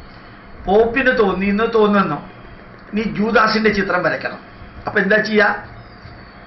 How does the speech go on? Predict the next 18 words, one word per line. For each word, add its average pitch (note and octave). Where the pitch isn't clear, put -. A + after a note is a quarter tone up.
ഈ A3
ചിത്രകാരന്റെ F3+
മനസ്സിൽ E3
ജൂദാസ് E3+
എന്ന് F3+
പറഞ്ഞാൽ E3+
ഒരു E3
ഭീകരമായ F#3
മുഖം, D#3
ഹൃദയമില്ലാത്ത E3
ഒരു D#3
വ്യക്തി, D3+
ക്രൂരനായിട്ടുള്ള F#3
ഒരു D#3
വ്യക്തി, D3+
അങ്ങനെ A3
ഒരാളെ D3+
കാണണം, B2+